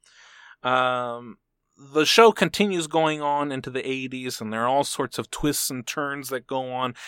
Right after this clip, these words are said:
And, uh, Larry Hagman, uh, uh, another condition was that he started directing.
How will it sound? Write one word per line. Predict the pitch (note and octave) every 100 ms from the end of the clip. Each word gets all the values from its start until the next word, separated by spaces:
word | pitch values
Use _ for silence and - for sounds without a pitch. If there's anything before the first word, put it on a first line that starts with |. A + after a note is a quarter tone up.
| -
And, | C#3 D3+ D3+ D3+
uh, | D3 C#3+
Larry | C#3 F3 F3+
Hagman, | E3+ F3+ F3 - E3 D#3+
uh, | C3+ D3+
uh, | C3 - _ -
another | C#3 D3+ F3+ E3 - _
condition | - C#3+ E3+ G3 - C3+ C3
was | C3+
that | C3+ B2
he | D3+
started | - C#3 C3
directing. | C3 F3 G3+ - -